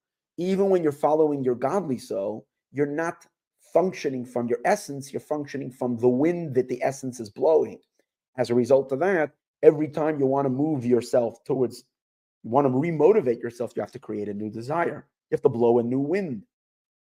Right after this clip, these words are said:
But if a person opens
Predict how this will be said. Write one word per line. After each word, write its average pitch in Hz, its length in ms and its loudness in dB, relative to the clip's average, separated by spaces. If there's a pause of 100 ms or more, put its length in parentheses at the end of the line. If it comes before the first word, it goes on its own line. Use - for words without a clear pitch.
(680)
But 165 280 10
if 214 440 0
a 151 80 2
person 139 600 -4
opens 170 500 4